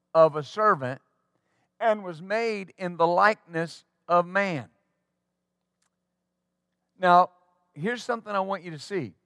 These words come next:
It says he was in the form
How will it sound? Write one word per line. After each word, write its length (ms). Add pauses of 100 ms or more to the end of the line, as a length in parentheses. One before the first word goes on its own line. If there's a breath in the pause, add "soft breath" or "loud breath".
(800)
It 160
says 300
he 180
was 300
in 260
the 120 (180)
form 680